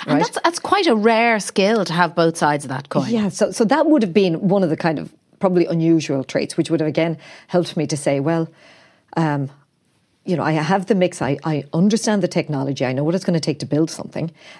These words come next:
Speaker 2: And I also hopefully have enough sense to know what it's, what it's gonna take to sell something.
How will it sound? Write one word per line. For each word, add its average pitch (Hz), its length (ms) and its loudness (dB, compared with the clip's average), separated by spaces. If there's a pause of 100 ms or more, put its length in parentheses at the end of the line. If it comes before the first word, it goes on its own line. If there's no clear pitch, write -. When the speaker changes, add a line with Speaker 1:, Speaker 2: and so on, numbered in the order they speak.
Speaker 2:
And 143 500 -4 (380)
I 139 160 2
also 165 260 2
hopefully 160 440 0
have 143 180 -2
enough 147 220 -4
sense 151 280 -4
to - 120 -10
know 147 100 -4
what 143 140 -4
it's, 135 100 -8 (180)
what 151 160 -2
it's 143 140 -8
gonna 151 220 -2
take 143 280 -4
to - 120 -6
sell 175 280 2
something. - 540 -8